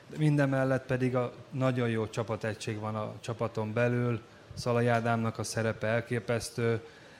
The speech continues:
nagyon jól nézni őket, nagyon jól látni őket edzés közben is, a mérkőzéseken ugye közel vagyunk, ugye nagyon egységes, nagyon lelkes csapat játszik, és, ö,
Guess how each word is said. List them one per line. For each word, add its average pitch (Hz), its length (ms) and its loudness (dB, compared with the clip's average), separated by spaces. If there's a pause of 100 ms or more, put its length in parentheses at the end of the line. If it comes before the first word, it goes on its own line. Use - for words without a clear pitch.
(120)
nagyon 131 340 4
jól 110 380 0 (540)
nézni 123 520 2
őket, 113 560 0
nagyon 127 280 2
jól 113 380 2
látni 113 360 -2
őket 110 340 -2
edzés 123 420 0
közben 113 360 -6
is, 110 140 -8
a 127 40 -4
mérkőzéseken 120 920 0
ugye 113 220 0
közel 120 360 0
vagyunk, 120 400 0 (380)
ugye 123 120 -2
nagyon 143 400 4
egységes, 113 800 0 (100)
nagyon 131 380 4
lelkes 113 680 -2 (260)
csapat 123 400 -2
játszik, 120 640 -2
és, 120 400 -4
ö, 120 300 0